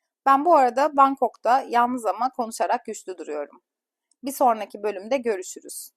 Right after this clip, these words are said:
O zamana kadar drama seviyeni buttermilk seviyesine tutmaya çalış lütfen.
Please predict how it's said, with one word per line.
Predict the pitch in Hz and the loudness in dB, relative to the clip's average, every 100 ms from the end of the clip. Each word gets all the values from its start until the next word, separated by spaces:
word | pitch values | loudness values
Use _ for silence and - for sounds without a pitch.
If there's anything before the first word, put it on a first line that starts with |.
| _ - | _ -4
O | 185 | -2
zamana | 226 202 160 | 0 0 -2
kadar | - 160 233 269 240 | -6 -2 2 0 0
drama | 247 208 | -2 -2
seviyeni | 185 196 175 156 165 240 285 254 226 | -4 -6 -6 -8 -8 -4 -4 -4 -6
buttermilk | 240 226 196 190 | -6 -8 -10 -16
seviyesine | - 180 160 165 254 294 | -10 -8 -6 -6 -6 -8
tutmaya | - - 196 190 | -8 -10 -10 -8
çalış | 160 135 - | -10 -12 -18
lütfen. | - - - - | -20 -14 -12 -12